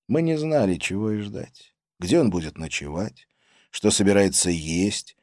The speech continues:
нет ли для него каких-нибудь девушек. Похоже было, что надвигается прибытие Гаргантюа, и к нему следовало подготовиться, расширить трущобы Денвера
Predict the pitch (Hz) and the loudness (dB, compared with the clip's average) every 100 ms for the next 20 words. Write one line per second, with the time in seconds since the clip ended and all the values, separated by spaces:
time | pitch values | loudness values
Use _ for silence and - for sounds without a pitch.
0 | _ _ _ _ 92 113 95 101 95 98 | _ _ _ _ 2 2 2 0 2 4
1 | 98 104 98 87 95 101 92 82 73 82 | 4 2 2 -2 -2 0 -2 -2 -4 0
2 | 95 110 107 104 95 - - _ _ _ | 4 4 2 0 -2 -4 -20 _ _ _
3 | _ _ - 123 196 160 156 160 143 127 | _ _ 2 6 6 6 4 4 4 2
4 | 127 127 120 120 143 131 - 110 - 110 | 2 2 2 4 4 2 0 -2 0 0
5 | 135 127 117 107 92 107 101 113 104 - | 2 0 0 0 0 0 2 2 2 0
6 | 117 117 104 78 - _ _ - 78 - | 0 2 0 -2 -8 _ _ -16 -14 -10
7 | 73 76 85 139 127 - 80 82 85 85 | -8 -4 -4 -4 -4 -6 -6 -4 -4 -6
8 | - 78 76 65 69 58 50 - - 50 | -10 -12 -12 -12 -12 -12 -12 -10 -10 -12
9 | - _ _ - 92 - - 120 107 90 | -20 _ _ -4 -2 0 0 2 2 0
10 | - - 85 80 - 110 92 87 85 120 | -4 -6 -6 -6 0 2 2 0 0 2
11 | 110 101 98 87 | 2 2 2 2